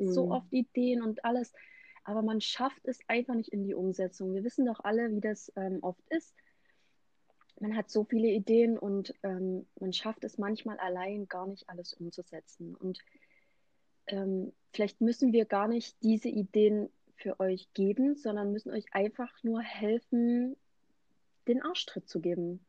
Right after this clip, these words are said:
Speaker 1: Na, wie
Speaker 2: <laughs>
Speaker 1: starte ich, ja, wie
Speaker 2: Genau.
Speaker 1: starte ich jetzt? Äh, wie könnte ich das in die richtigen Bahnen leiten? Wie kann ich meine Ideen, ähm, gut,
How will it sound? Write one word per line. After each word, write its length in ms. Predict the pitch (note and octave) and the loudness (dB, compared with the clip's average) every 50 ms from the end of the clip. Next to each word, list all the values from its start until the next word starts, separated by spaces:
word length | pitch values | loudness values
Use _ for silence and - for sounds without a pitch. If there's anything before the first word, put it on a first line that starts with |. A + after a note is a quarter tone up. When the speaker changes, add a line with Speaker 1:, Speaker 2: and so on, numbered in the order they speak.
| _ _ - | _ _ -8
Speaker 1:
Na, 160 | G3 G#3+ A3+ A#3+ B3 A#3 - - - | -4 -2 -2 -2 -4 -4 -4 2 10
wie 280 | - F4 B3+ C4+ C#4+ F#4 | 10 10 12 12 10 10
Speaker 2:
<laughs> 0 | |
Speaker 1:
starte 440 | F4 - - - F#4+ G4 F#4 E4+ C#4+ | 8 6 8 8 10 10 10 10 8
ich, 120 | C#4 B3 | 8 10
ja, 340 | C4 C4+ F#4 G#4 D#4+ B3 - - - - - - - - - - | 10 10 10 10 8 6 2 -6 -18 -20 -20 -20 -18 -10 0 6
wie 260 | G#3+ B3+ D#4+ F#4 G4+ - | 12 12 12 12 12 12
Speaker 2:
Genau. 280 | - G4 C4+ B3+ D4 F4+ - | 8 8 10 10 10 10 10
Speaker 1:
starte 80 | D#4+ | 10
ich 240 | B3+ B3+ C4+ - - | 10 10 8 4 6
jetzt? 500 | A3 A#3 B3 D#4 - - - - - - - | 8 10 10 8 8 4 -6 -18 -12 0 6
Äh, 260 | - A#3+ A#3 A#3 A3+ G#3+ | 10 10 10 10 8 6
wie 340 | G#3 A3 C#4 D4 D4 C#4+ | 6 10 12 12 12 12
könnte 300 | D4 - C#4 C4 C#4 C#4 | 10 6 6 6 8 8
ich 160 | C4 B3 - - | 6 6 8 8
das 180 | C4 C4+ - | 8 8 8
in 100 | C#4 B3+ | 6 6
die 80 | A3+ A#3+ | 8 8
richtigen 380 | B3+ A#3+ - - B3 B3 A3 | 6 6 6 2 4 4 6
Bahnen 260 | G3+ A3+ A3+ B3+ C4 B3+ | 4 4 2 4 4 4
leiten? 500 | B3 A#3 A3+ A3+ A3+ - A#3 A3+ A3 G#3 | 4 6 6 6 4 4 4 4 4 4
Wie 100 | G#3+ G#3 | 2 0
kann 240 | - - A#3+ B3 | -2 -2 0 0
ich 160 | C4 A#3+ - - | 0 0 0 0
meine 300 | A3 A3+ A#3+ B3 B3 A#3+ | 2 2 2 2 2 0
Ideen, 580 | A#3 G3 - - A3+ A#3 A#3 A#3 A#3 A3+ A3+ _ _ - - _ _ - _ _ _ _ _ - | -2 -4 0 4 8 8 8 8 6 4 2 _ _ -20 -20 _ _ -20 _ _ _ _ _ 0
ähm, 380 | A3 G#3+ G#3+ G#3+ G#3+ G#3 F#3+ - | 4 4 6 6 6 4 2 8
gut, 400 | - C#4 D#4+ F4 F4+ - - - | 12 12 12 12 12 10 6 -10